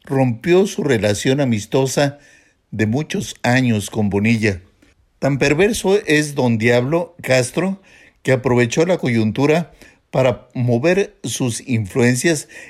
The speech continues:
en el Poder Judicial para perjudicar a su ex amigo Bonilla. Sépase que luego de romper con este,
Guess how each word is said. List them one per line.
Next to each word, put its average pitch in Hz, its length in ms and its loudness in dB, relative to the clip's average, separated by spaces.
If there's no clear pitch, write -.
en 113 100 -2
el 107 160 2
Poder 131 240 0
Judicial 135 600 -2
para 123 260 2
perjudicar 127 680 0
a 151 100 2
su - 240 -10
ex 117 320 0
amigo 123 580 0
Bonilla. 104 720 0
Sépase 185 680 -2
que 131 120 -2
luego 147 260 2
de 139 80 2
romper 110 420 -2
con 107 220 -2
este, 190 480 -2